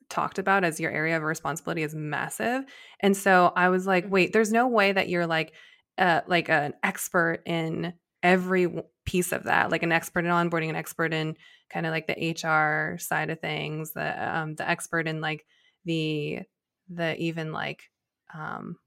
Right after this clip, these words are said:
Speaker 1: career development or what's it called? The, um, performance management side of things too, right?" Um, s-, and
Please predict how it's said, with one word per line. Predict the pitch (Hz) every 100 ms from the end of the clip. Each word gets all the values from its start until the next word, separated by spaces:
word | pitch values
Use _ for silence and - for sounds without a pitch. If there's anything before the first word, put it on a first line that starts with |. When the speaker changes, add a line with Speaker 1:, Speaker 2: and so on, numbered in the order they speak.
| -
Speaker 1:
career | - 190 175
development | 170 170 165 165 160 160
or | 160 160 156 151 151
what's | 165 160
it | -
called? | 156 147 156 -
The, | 156 -
um, | 151 147
performance | - 190 185 180 170
management | 151 147 139 -
side | 165
of | 165
things | 160 156 165
too, | - 170
right?" | - 143 156 - - - -
Um, | - 185 165 156
s-, | 180 -
and | 214 202